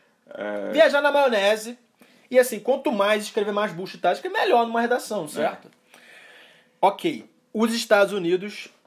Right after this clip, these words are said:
Speaker 2: o buraco é mais embaixo. Eles falam pro moleque de dezesseis anos. Basicamente, em outras palavras, é o seguinte. Ô, seu virgem,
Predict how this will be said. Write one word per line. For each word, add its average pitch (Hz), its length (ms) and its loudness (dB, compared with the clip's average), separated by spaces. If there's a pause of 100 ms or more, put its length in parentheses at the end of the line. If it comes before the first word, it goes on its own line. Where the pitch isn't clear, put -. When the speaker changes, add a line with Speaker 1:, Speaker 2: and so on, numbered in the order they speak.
(240)
Speaker 2:
o 208 80 -2
buraco 196 320 2
é 180 40 -4
mais 170 200 -4
embaixo. - 520 -12 (1200)
Eles 240 240 4
falam 156 520 0 (140)
pro 208 160 0
moleque 180 400 2
de 165 120 -14
dezesseis 180 560 -4
anos. 110 400 -14 (320)
Basicamente, 214 720 0
em 269 100 2
outras 190 360 4
palavras, 190 420 2
é 196 40 -2
o 196 40 -6
seguinte. 151 640 -14 (400)
Ô, 151 640 0
seu 156 280 -2
virgem, 131 640 -4